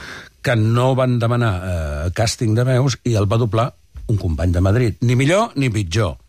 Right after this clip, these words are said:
El va doblar una altra persona. Aquella pel·lícula va durar un mes. Ai, va durar una setmana al cinema. O sigui, era, era un fracàs, però és que la pel·lícula era un autèntic bodrio. Eh, per tant, no era... I llavors el Hugh Grant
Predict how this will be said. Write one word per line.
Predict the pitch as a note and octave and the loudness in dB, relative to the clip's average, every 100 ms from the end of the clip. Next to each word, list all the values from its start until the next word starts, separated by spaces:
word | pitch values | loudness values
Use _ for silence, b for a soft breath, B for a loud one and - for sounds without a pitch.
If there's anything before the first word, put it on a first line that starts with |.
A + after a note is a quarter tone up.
| _ _ _ - | _ _ _ -6
El | |
va | A2+ | -2
doblar | B2+ G#2+ A#2 | 0 0 0
una | A2+ F#2+ | 0 -2
altra | E2 C#2+ | -4 -8
persona. | D2+ - C2 - B B | -12 -12 -12 -12 B B
Aquella | B2 D3+ D#3+ | 0 2 0
pel·lícula | C#3 C3+ D#3 | 0 -2 0
va | C#3 | 0
durar | A2 A#2 | 2 2
un | A2+ G2 | 2 2
mes. | F#2 G2 - - - | 0 -2 -6 -16 -4
Ai, | D3 A2 | 0 0
va | G#2 | 2
durar | A#2 B2 A2+ | 2 2 2
una | D#3+ | 2
setmana | - - G2+ G2+ D3 F2 B B B B | 0 -2 -2 0 0 -2 B B B B
al | A2 G2+ | -2 0
cinema. | A2 F#2 E2+ D#2+ | 0 0 0 -2
O | E2 | -2
sigui, | - A2+ | -2 0
era, | A#2 | 0
era | A#2 A2+ | 0 0
un | |
fracàs, | A2 C3 - - | 0 0 -2 -2
però | G2+ | -2
és | |
que | - | 0
la | A#2+ | 0
pel·lícula | G#2+ G#2+ G2 B2+ D3 | 2 0 0 0 0
era | A#2 C3 - | 0 0 0
un | A2+ | 0
autèntic | G2+ F#2 G#2 A2+ A#2 | 0 2 2 2 2
bodrio. | A#2+ E3+ G2+ D2 - B B B | 2 2 -2 -4 -12 B B B
Eh, | A2+ F#2 F2+ | 0 2 2
per | F2 | 0
tant, | E2+ A#2 - | -2 0 0
no | A#2 A2+ | 0 2
era... | A2+ G#2+ B B B | 0 -2 B B B
I | C3+ | -2
llavors | B2 A#2+ C3+ | 2 2 2
el | C#3 B2 | 0 0
Hugh | C3 | -2
Grant | C#3 C#3+ D#3 G3 | 0 0 -2 -4